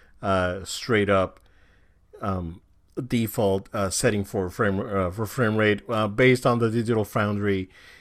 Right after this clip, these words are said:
uh, info. It does run around forty-ish, forty-five-ish. So it shoots for sixty, it gets to sixty, but it just really up and down.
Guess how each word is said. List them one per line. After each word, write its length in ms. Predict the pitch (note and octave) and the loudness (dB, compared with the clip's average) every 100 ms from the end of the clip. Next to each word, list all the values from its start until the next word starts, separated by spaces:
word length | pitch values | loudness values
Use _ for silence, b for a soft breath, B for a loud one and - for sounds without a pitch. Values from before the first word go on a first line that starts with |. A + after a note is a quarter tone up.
| b - | b -6
uh, 320 | G#2 F#2+ G2+ - - | -2 -2 -4 -6 -2
info. 520 | B2 - B2+ A#2+ A#2 | -2 2 4 6 4
It 200 | G#2 G#2 | 0 0
does 320 | A2 A2 - | 0 0 0
run 240 | A#2 A2 G#2 | 0 0 2
around 380 | G#2 G#2 G#2 | 2 4 2
forty-ish, 1400 | G#2 - A2+ A#2 A#2+ A2+ A2+ A2+ A#2+ - - A2+ A#2 A2+ - | -2 -2 0 2 0 -2 -2 -4 -6 -10 -6 0 0 0 -6
forty-five-ish. 1120 | - A#2 A#2 G#2 A#2 A2 A2 A2+ A2 - - b b b b | -4 -2 0 0 2 2 4 2 0 -4 -12 b b b b
So 280 | - - G#2+ | -6 0 2
it 140 | A2 - | 2 0
shoots 340 | D#3 C#3+ - | 0 0 0
for 160 | D3+ C3+ | -4 -2
sixty, 840 | - C3 - - B2+ A#2+ A#2+ G#2+ | 0 0 0 -2 0 2 0 -4
it 60 | G#2+ - _ - - | -8 -16 _ -20 2
gets 300 | D#3 C3+ - | 2 2 2
to 100 | C3 | 0
sixty, 440 | - A#2+ - A#2 | 2 -2 -2 -4
but 160 | G#2 A2 | -2 0
it 100 | A2 | 0
just 320 | A2+ G2+ - | -2 -2 -4
really 320 | G#2 G2+ F#2+ | -2 0 0
up 160 | F#2 - | -2 -4
and 140 | F2+ | -8
down. 340 | F2 F2 F2+ | -8 -8 -8